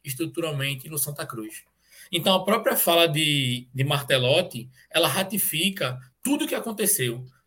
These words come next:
tudo que Leston falou, tudo que Grafite falou, tudo que Ratinho falou,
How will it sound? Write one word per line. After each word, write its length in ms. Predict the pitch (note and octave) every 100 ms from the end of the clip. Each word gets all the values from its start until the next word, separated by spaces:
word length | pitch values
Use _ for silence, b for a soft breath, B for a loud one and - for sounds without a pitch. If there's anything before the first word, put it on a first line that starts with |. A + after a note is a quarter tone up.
| -
tudo 240 | A#3+ A#3+
que 100 | -
Leston 400 | F3 E3 E3 E3
falou, 640 | C3 C3 A#2 D3 D3+ D3+ - b b -
tudo 340 | G3 G3+ F3+
que 120 | E3+
Grafite 500 | D3+ C#3+ - D#3+ -
falou, 640 | - B2+ A2+ C3+ C#3+ C#3+ - B -
tudo 300 | F#3+ G#3 F#3+
que 100 | F#3
Ratinho 440 | D#3+ E3+ - D#3+
falou, 480 | D#3+ D#3+ B2 G#2+ A#2+